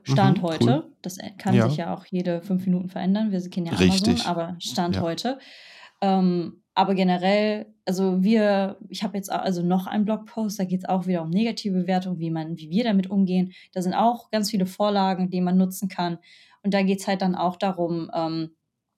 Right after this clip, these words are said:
Speaker 1: Formulierungen. Also wenn wir halt Amazon-konform arbeiten, sagen wir halt eher Dinge wie, ähm, abzudaten, können Sie Ihre Bewertung updaten und nicht, ähm,
Speaker 2: Mhm.
Speaker 1: oder nicht irgendwie ändern, anpassen, löschen
Speaker 2: Mhm.
Speaker 1: oder sonst was.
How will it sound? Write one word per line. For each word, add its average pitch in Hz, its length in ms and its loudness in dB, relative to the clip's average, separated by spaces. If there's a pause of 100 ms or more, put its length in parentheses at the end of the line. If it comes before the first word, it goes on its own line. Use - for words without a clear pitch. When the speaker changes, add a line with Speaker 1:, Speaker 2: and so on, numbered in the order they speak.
(320)
Speaker 1:
Formulierungen. 185 800 2 (200)
Also 180 260 0
wenn 190 200 4
wir 180 200 2
halt 175 200 -2
Amazon-konform 190 840 0
arbeiten, 190 400 2
sagen 175 280 0
wir 175 100 -4
halt 165 140 -4
eher 180 220 0
Dinge 180 320 2
wie, 165 340 -6 (640)
ähm, 165 600 -2 (140)
abzudaten, 180 760 -4
können 175 180 -2
Sie 180 100 -6
Ihre 185 120 -12
Bewertung 156 440 -8
updaten - 720 -10
und 160 140 -6
nicht, 180 380 -2
ähm, - 200 -4
Speaker 2:
Mhm. 95 320 -2 (120)
Speaker 1:
oder 156 380 -4 (180)
nicht 190 240 0
irgendwie 180 280 -2
ändern, 180 460 2
anpassen, 180 460 -2
löschen 101 460 2
Speaker 2:
Mhm. 78 80 0
Speaker 1:
oder 71 120 -8
sonst - 260 -4
was. 160 260 -8